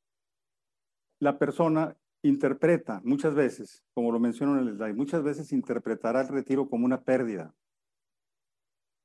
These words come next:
¿Por qué duelo? ¿Cómo podemos ayudar a esas personas? Se los confieso.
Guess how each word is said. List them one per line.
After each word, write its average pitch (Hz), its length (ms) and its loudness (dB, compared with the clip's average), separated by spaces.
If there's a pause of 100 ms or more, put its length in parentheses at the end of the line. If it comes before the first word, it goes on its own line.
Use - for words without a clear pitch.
(1800)
¿Por - 160 -2
qué 160 100 2
duelo? 156 420 2 (2750)
¿Cómo 180 280 0
podemos 143 400 -2
ayudar 113 300 -4
a 123 60 -2
esas 120 220 -10
personas? - 580 -14 (1800)
Se 113 80 0
los 95 120 -6
confieso. 135 440 -6